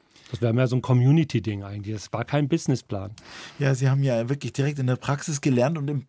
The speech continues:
Speaker 2: Grunde genommen hätte das ja auch so weitergehen können, ein Leben lang. Sie hätten ja eigentlich mit den Touren auch so weitermachen können,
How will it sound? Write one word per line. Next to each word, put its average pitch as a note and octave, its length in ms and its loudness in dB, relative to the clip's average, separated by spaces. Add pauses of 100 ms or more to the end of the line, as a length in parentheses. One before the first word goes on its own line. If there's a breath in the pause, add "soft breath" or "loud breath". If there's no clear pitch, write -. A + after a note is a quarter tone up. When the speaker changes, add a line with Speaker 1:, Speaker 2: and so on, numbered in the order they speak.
Speaker 2:
Grunde E3 300 2
genommen C3 300 0
hätte C#3+ 240 0
das A#2+ 160 -2
ja A2+ 100 0
auch - 100 -2
so A#2 160 -2
weitergehen G#2 560 0
können, G2 340 0 (180 loud breath)
ein G#2+ 180 0
Leben A2 280 0
lang. C#3 200 2
Sie B2 100 -4
hätten A#2 200 -4
ja G#2+ 220 0
eigentlich G2+ 340 -4
mit A#2 140 -6
den A2 180 -2
Touren C3 280 0
auch F#2+ 140 -2
so G#2 160 -2
weitermachen G2+ 560 0
können, G2+ 420 2